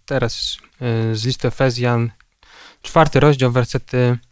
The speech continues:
piętnasty, e, szesnasty. E,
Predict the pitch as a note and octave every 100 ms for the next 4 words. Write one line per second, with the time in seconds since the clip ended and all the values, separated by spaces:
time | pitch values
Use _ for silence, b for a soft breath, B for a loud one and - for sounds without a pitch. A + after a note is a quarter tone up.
0 | _ b b b b b _ A#2+ A2+ A2+
1 | G#2+ - - C3 - C#3+ C3+ - - B2+
2 | B2 B2 A#2 b _ _ B2 A#2 A2+ A2+
3 | A2+ A2+ A2 - F3+ C#3+ A2 - - -
4 | A2 B2+ _ _ _ _ _ _ _ C3+
5 | B2+